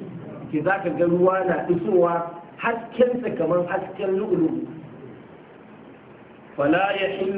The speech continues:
لكافر يجد ريح نفسه إلا مات. Yake babu wani kafiri bayan zuwan Annabi Isa alaihi salam da zai ji kamshin zuwansa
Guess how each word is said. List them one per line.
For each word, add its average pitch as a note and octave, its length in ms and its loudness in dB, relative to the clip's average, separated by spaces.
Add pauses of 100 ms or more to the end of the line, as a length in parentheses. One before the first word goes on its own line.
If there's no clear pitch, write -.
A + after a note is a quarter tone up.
(120)
لكافر F#3+ 640 4
يجد F#3 640 2
ريح F3+ 400 2
نفسه F#3 760 0 (760)
إلا D#3 360 4 (100)
مات. D#3+ 300 -2 (1200)
Yake C#3 240 -2
babu A3+ 440 0
wani A#3+ 220 4
kafiri A3 640 2 (440)
bayan A3+ 420 2
zuwan B3 260 4
Annabi A3 360 2 (160)
Isa A#3 220 0
alaihi G#3 380 0
salam A3+ 460 2 (500)
da F3+ 100 6
zai A#3 220 4
ji A3+ 160 -2
kamshin A#3 720 2
zuwansa A3+ 460 2